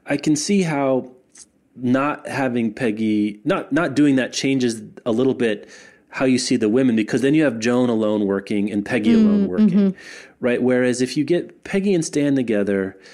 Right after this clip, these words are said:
Speaker 1: then you look at where the win-, women end up, the diversity of their outcomes is wider, which I think is good, right?
Speaker 2: Yeah.
Speaker 1: Like
Speaker 2: Well, and there's no saying that Peggy and Stan end up together forever.
Speaker 1: No, absolutely. And
Speaker 2: Yeah.
Speaker 1: the show was saying, like, someone was saying to her, like,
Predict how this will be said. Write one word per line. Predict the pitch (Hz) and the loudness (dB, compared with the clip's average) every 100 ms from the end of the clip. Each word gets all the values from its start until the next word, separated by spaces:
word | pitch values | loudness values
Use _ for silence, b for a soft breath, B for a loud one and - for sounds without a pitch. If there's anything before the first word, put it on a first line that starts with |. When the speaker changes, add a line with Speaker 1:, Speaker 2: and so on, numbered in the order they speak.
| B - | B -6
Speaker 1:
then | 131 160 | 0 2
you | 156 | 4
look | 170 165 | 2 0
at | |
where | 131 135 | 2 2
the | 113 | 2
win-, | 104 120 127 123 | 0 2 0 0
women | 131 123 131 127 110 | -2 0 2 2 0
end | 107 107 | -2 -2
up, | 104 98 98 - _ _ | -2 -2 -6 -16 _ _
the | 123 | -4
diversity | 110 117 127 151 135 117 | -2 0 2 0 0 0
of | 110 | 0
their | 104 101 110 | 0 0 0
outcomes | 117 - 110 98 95 87 - _ | -4 -2 -2 -2 -2 -6 -12 _
is | - 104 | -4 -2
wider, | 95 92 90 85 87 | -2 -2 -2 -6 -4
which | 220 226 | -2 0
I | |
think | - 143 | 0 0
is | 110 95 | -2 -2
good, | 101 98 64 - | 0 0 -2 -6
right? | 98 92 | -6 -2
Speaker 2:
Yeah. | 220 | 0
Speaker 1:
Like | 92 71 | 0 0
Speaker 2:
Well, | 302 427 466 | 2 2 2
and | 349 226 | 2 2
there's | 294 269 | 2 4
no | 269 269 | 4 2
saying | 294 269 | 2 0
that | 214 | -2
Peggy | 226 208 214 | -2 0 0
and | 202 | 0
Stan | - 214 214 208 | 0 0 0 0
end | 220 214 | 2 2
up | 214 | 2
together | 240 208 196 208 202 | 0 0 2 2 0
forever. | 220 202 233 - 185 | 0 0 0 0 2
Speaker 1:
No, | 220 127 | 2 2
absolutely. | 110 151 170 143 | 0 -2 0 2
And | 143 | 2
Speaker 2:
Yeah. | |
Speaker 1:
the | 156 | 2
show | 180 | 2
was | 170 143 | 0 0
saying, | 160 147 | -2 -2
like, | 117 | -2
someone | - 135 127 113 | -4 -2 -2 -2
was | 110 - | -4 -4
saying | 113 | -4
to | 101 | -2
her, | 117 117 | 0 0
like, | 104 95 | 0 -4